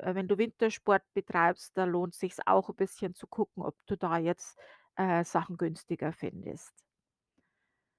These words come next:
Warum, verstehe ich nicht, aber am Präsidentenday gibt's Matratzen billig. Ich verstehe den Zusammenhang nicht. Wenn mich da mal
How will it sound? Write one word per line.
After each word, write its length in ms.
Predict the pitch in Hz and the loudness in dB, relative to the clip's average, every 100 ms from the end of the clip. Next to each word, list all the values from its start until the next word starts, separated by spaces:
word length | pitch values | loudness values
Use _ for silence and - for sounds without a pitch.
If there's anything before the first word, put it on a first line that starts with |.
| _ _ _ _ _ _ _ _ _ _ _ _ _ _ _ _ _ _ _ _ _ _ _ 190 | _ _ _ _ _ _ _ _ _ _ _ _ _ _ _ _ _ _ _ _ _ _ _ 10
Warum, 400 | 226 247 320 392 - | 12 12 10 8 0
verstehe 680 | - 269 - - 247 294 | 6 6 6 -2 2 2
ich 120 | 359 - | 2 0
nicht, 400 | 330 349 - - _ | -4 -4 -6 -20 _
aber 720 | - 196 247 277 294 302 302 - _ _ _ | 2 6 6 6 6 6 4 -2 _ _ _
am 200 | - 220 | 2 2
Präsidentenday 1300 | - 233 226 - 226 208 254 - 262 247 233 233 233 - _ _ _ _ _ - | 2 0 0 0 -2 0 0 -6 -6 2 4 4 2 -4 _ _ _ _ _ -2
gibt's 540 | 262 - - - - 202 | -2 -2 -18 -18 -8 -2
Matratzen 580 | 214 202 202 - 175 | 0 4 2 2 -8
billig. 320 | - 160 - - - _ _ _ _ - | -4 -6 -6 -14 -20 _ _ _ _ -2
Ich 180 | 220 - | 0 2
verstehe 420 | 226 - 226 226 | 0 2 0 2
den 220 | 240 226 | 0 -2
Zusammenhang 920 | - 226 202 190 202 202 185 185 175 | -6 2 2 4 0 2 2 2 0
nicht. 420 | 196 190 - - - - - - | 0 -2 -8 -20 -20 -20 -20 0
Wenn 140 | 202 214 | 2 4
mich 180 | 240 | 4
da 140 | 214 208 | 6 8
mal 180 | 220 | 8